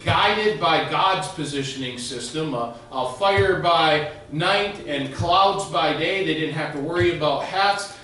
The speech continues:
They're guided through the wilderness. Their shoes didn't get old on their feet. They, they had some pretty good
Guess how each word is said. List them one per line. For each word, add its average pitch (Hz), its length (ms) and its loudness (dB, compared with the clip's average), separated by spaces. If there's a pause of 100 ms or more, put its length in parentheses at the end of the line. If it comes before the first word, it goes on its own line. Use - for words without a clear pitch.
They're 160 220 -2
guided 180 540 0
through 190 220 -8
the 170 100 0
wilderness. 196 600 -2
Their 135 160 -4
shoes 214 500 -6
didn't 190 260 -6
get 180 120 -4
old 190 340 -2
on 170 220 0
their 139 160 -4
feet. 196 380 -8 (220)
They, 202 300 2
they 233 220 2
had 226 260 2
some 139 400 -4
pretty 226 360 -4
good 196 360 -2